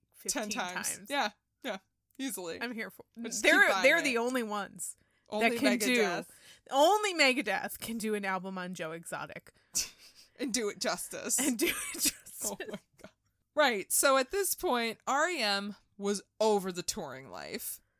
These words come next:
Speaker 2: They decided instead of burning themselves out with more time on the road, getting back into the studio was a better idea. And so it was only a year later that they released their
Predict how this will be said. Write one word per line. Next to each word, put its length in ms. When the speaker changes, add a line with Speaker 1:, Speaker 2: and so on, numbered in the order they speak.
Speaker 2:
They 80
decided 560
instead 360
of 160
burning 340
themselves 500
out 220
with 140
more 240
time 280
on 120
the 80
road, 360
getting 240
back 220
into 220
the 100
studio 380
was 100
a 60
better 240
idea. 500
And 80
so 160
it 120
was 160
only 240
a 60
year 280
later 360
that 140
they 120
released 300
their 120